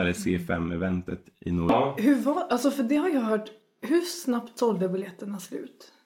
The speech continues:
Speaker 1: Alltså, på några minuter.
Speaker 2: För det här är ju helt galet. Jag,
Speaker 1: Ja.
Speaker 2: det förstod inte jag. Så det var också bara, det var, jag är in-, då, nu är det för att nu är det mycket D Ms och såna här grejer
Speaker 1: Ja.
Speaker 2: med, med företagen. Men, eh,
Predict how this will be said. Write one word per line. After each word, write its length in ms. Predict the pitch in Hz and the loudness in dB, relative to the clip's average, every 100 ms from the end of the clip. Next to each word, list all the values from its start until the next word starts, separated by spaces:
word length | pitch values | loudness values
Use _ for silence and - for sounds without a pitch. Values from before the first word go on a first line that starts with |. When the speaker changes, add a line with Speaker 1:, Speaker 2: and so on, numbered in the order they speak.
| _ _ | _ _
Speaker 1:
Alltså, 200 | 117 117 | -6 -4
på 120 | 98 107 | 0 2
några 240 | 104 98 | 4 2
minuter. 600 | 101 107 175 - 87 - _ _ - | 2 2 2 -2 -6 -8 _ _ 2
Speaker 2:
För 80 | |
det 100 | 262 | 4
här 220 | 254 330 339 | 6 6 4
är 40 | |
ju 60 | 254 | 4
helt 220 | 240 - | 2 2
galet. 440 | 277 233 269 - 196 | 2 4 -2 -4 -2
Jag, 240 | 208 240 | 2 2
Speaker 1:
Ja. 140 | 208 202 | 2 6
Speaker 2:
det 140 | 214 | 6
förstod 480 | 214 349 - 220 202 | 6 2 4 6 6
inte 180 | 202 180 | 6 4
jag. 460 | 180 302 196 202 | 6 6 6 2
Så 100 | 208 | -2
det 160 | 190 262 | 2 4
var 100 | 269 | 6
också 300 | 285 - 285 | 4 2 0
bara, 220 | 247 180 - | 0 0 0
det 60 | |
var, 280 | 185 196 202 | 2 2 2
jag 280 | 202 214 269 | 4 4 4
är 40 | 247 | 4
in-, 320 | 233 208 - - _ | 4 2 -4 -20 _
då, 400 | 214 269 269 180 202 | 4 6 6 6 4
nu 320 | 247 262 196 | 4 6 8
är 120 | 175 | 6
det 220 | 170 170 | 6 4
för 80 | 190 | 0
att 80 | 185 | 0
nu 200 | 180 180 | 2 4
är 40 | |
det 60 | 170 | 2
mycket 580 | 170 175 170 - 180 175 | 0 -2 -6 -8 -8 -2
D 200 | 180 170 | 0 0
Ms 240 | 170 - | -4 -6
och 60 | - | -6
såna 240 | 180 170 | -6 -6
här 120 | 175 | -6
grejer 340 | 185 180 - - | -6 -4 -4 -2
Speaker 1:
Ja. 100 | 190 | -2
Speaker 2:
med, 320 | 185 - - | -2 -4 -4
med 200 | 196 185 | -2 -2
företagen. 600 | 185 185 185 190 190 208 - - - | 0 -2 0 -4 -4 -6 -10 -20 -10
Men, 460 | - 196 185 180 180 | -4 -2 0 0 0
eh, 180 | 175 | -2